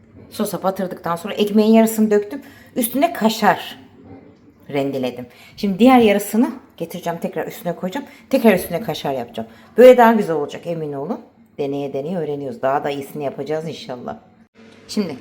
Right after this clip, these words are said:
kaşar da rendeledim. Üstüne fazlaki rendeleyemedim. Çünkü Oğuzhan istediği için bunu, Oğuzhan kaşar sevmiyor.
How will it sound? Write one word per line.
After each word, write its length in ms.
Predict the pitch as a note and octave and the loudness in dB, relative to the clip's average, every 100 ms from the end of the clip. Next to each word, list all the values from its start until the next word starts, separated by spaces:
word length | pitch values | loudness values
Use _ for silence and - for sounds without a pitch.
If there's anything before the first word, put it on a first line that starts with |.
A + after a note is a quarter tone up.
| - | -12
kaşar 300 | G3+ G#3+ G3 | -8 -4 -2
da 100 | F3+ | -2
rendeledim. 380 | F3+ F3+ A3 C4 | -2 -2 -4 -4
Üstüne 280 | G3+ - G#3+ | -6 -2 -2
fazlaki 420 | G#3 G3 G3+ G3+ | 0 -4 -4 0
rendeleyemedim. 720 | F3+ F3+ F#3+ G3+ G3+ G#3 A#3 | 0 0 -4 -4 -4 -2 -4
Çünkü 240 | - F#3 - | -4 -8 -4
Oğuzhan 400 | D3 D#3 E3+ D#3+ | -4 -2 -6 -6
istediği 480 | D3+ - D#3+ A#3 - | -10 -8 -4 -4 -4
için 240 | - D#3 | -8 -10
bunu, 160 | C#3+ B2+ | -8 -6
Oğuzhan 400 | C#3+ D3+ D3 B2+ | -4 -4 -6 -8
kaşar 300 | B2+ D#3 C3 | -8 -8 -8
sevmiyor. 560 | - - G#3 A3 A3 | -10 -6 0 4 4